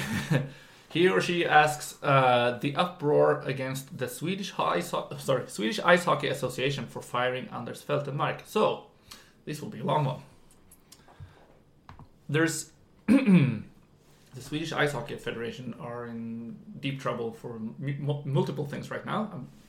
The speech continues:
my great mentor and, well, the great Uffe Bodin, uh, had a nice column at Hockey Sverige the other day, uh, where he put out a bit of a timeline, which I'll,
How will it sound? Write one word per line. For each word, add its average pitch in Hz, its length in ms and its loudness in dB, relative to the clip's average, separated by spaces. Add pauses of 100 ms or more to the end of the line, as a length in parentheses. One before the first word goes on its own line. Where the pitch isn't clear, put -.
(140)
my 139 340 0 (300)
great 165 340 -4
mentor 135 640 -6
and, 120 400 -10
well, 123 220 -10 (760)
the 214 220 6
great 151 500 6
Uffe 156 320 2
Bodin, 139 540 -2 (680)
uh, 127 380 2
had 131 240 6
a 123 80 6
nice 123 440 0 (540)
column 131 480 2
at - 220 -6
Hockey 139 240 -8
Sverige 139 320 0
the 123 80 -4
other 123 100 -10
day, 151 300 -2 (120)
uh, 117 480 -8
where 117 140 -8
he 117 140 -8
put 127 260 -6
out 131 180 -6
a 117 40 -8
bit 120 120 -8
of 110 80 -8
a 117 40 -10
timeline, 156 440 -6 (120)
which 139 180 -10
I'll, 190 260 -4